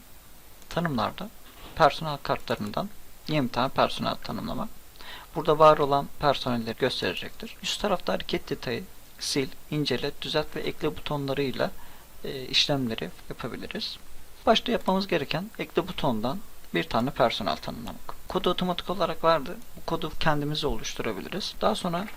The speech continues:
X, X personel diyelim. Açıklama alanını yazmak isterseniz, doldurmak isterseniz doldurabilirsiniz. Daha sonra bu bilgileri sicil, sicil no, departman, görevi vesaire gibi alanları da doldurabilirsiniz. Durumu çalışıyor ise,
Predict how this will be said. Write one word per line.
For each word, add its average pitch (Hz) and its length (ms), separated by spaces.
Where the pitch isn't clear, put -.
X, - 300
X - 340
personel 151 600
diyelim. 117 300
Açıklama 170 460
alanını 160 360
yazmak 147 360
isterseniz, 139 480
doldurmak 131 400
isterseniz 120 600
doldurabilirsiniz. - 840
Daha 196 160
sonra 175 260
bu 196 160
bilgileri 135 600
sicil, 143 400
sicil - 440
no, - 220
departman, 151 520
görevi 120 340
vesaire 127 520
gibi - 120
alanları 117 420
da 117 120
doldurabilirsiniz. - 800
Durumu 175 300
çalışıyor 175 460
ise, 156 240